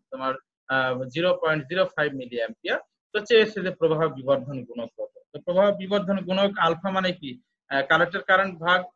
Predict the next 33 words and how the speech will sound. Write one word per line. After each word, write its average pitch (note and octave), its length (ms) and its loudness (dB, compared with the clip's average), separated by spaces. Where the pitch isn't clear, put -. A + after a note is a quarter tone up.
আহ, D#3 360 2
emitter F3+ 400 0
current। G3 300 4
তার F3 120 -2
মানে F3 160 0
আমার F3 180 2
এখানে F3 360 -2
I, E3+ 300 0
that E3 160 -2
is D#3 100 -8
equal D#3 200 -2
to D3+ 80 0
আইসি C#3+ 260 0
plus D#3 240 -8
আইবি, D#3 280 -2
এই E3 60 -6
সমীকরণ D3+ 400 -12
ব্যবহার D3+ 260 -6
করে E3 240 -6
collector D3+ 320 0
current E3+ 280 0
বের C#3+ 160 -2
করে F3 200 0
নিবে। C3+ 300 -4
নিয়ে D#3 580 -2
যেহেতু D3+ 260 -2
এখানে D3+ 240 -6
emitter D3 280 -4
current D3 340 0
জানা B2+ 200 -6
আছে, B2 240 -6
তাহলে D#3 240 -8
এই C#3 60 -10